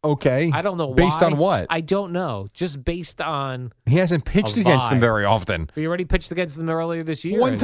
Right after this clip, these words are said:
Speaker 1: time. You just
Speaker 2: Just
Speaker 1: said you
Speaker 2: saying.
Speaker 1: feel like he always shuts them
Speaker 2: I
Speaker 1: down.
Speaker 2: do.
Speaker 1: How many times do you think he's pitched
Speaker 2: Didn't
Speaker 1: against
Speaker 2: he,
Speaker 1: the Yankees?
Speaker 2: didn't he pitch?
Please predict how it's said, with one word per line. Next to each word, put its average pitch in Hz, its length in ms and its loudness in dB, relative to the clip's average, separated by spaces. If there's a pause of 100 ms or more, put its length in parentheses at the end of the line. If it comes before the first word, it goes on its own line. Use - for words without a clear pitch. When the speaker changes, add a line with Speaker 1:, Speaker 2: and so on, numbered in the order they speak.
Speaker 1:
time. 196 440 0 (1000)
You 208 140 2
just 214 220 0
Speaker 2:
Just - 20 -6
Speaker 1:
said 220 160 2
you 170 140 2
Speaker 2:
saying. - 20 2
Speaker 1:
feel 202 160 2
like 202 160 0
he 175 160 0
always 175 340 2
shuts - 300 0
them 151 120 -2
Speaker 2:
I - 20 0 (120)
Speaker 1:
down. 127 120 2
Speaker 2:
do. 185 320 -2 (140)
Speaker 1:
How 202 160 6
many 240 220 2
times 180 380 2
do 127 100 0
you 147 80 4
think 151 220 2
he's 135 160 -2
pitched 139 160 2
Speaker 2:
Didn't 262 160 2
Speaker 1:
against 113 140 0
Speaker 2:
he, - 60 -8
Speaker 1:
the 117 80 0
Yankees? 101 220 0
Speaker 2:
didn't 233 180 2
he 254 100 -4
pitch? 196 420 -2